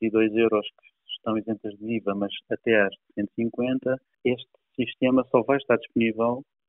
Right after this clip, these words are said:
para uso a partir do dia um de julho. Portanto, em muitos casos, eh, mesmo que as plataformas já tenham iva, poderão colocar-se aqui algumas questões relativamente a algumas encomendas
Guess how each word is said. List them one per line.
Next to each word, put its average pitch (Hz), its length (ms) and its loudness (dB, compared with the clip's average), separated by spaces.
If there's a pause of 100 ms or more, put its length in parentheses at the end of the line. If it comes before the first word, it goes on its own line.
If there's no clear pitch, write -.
(520)
para 113 200 6
uso 123 360 2
a 135 80 6
partir 139 480 0
do 127 160 -4
dia 127 180 2
um 127 100 4
de 123 120 -6
julho. 120 320 -4 (160)
Portanto, 104 840 -2 (320)
em 117 140 0
muitos 117 280 0
casos, 123 540 4 (260)
eh, 120 500 -6 (140)
mesmo 110 360 0 (140)
que 110 80 4
as 101 260 4 (100)
plataformas 101 580 0
já 98 160 2
tenham 110 360 0
iva, 113 200 2 (120)
poderão 113 240 2
colocar-se 117 400 0
aqui - 180 -2
algumas 107 520 2 (260)
questões 110 340 2 (880)
relativamente 107 460 2
a - 20 4
algumas 110 220 4
encomendas 113 420 0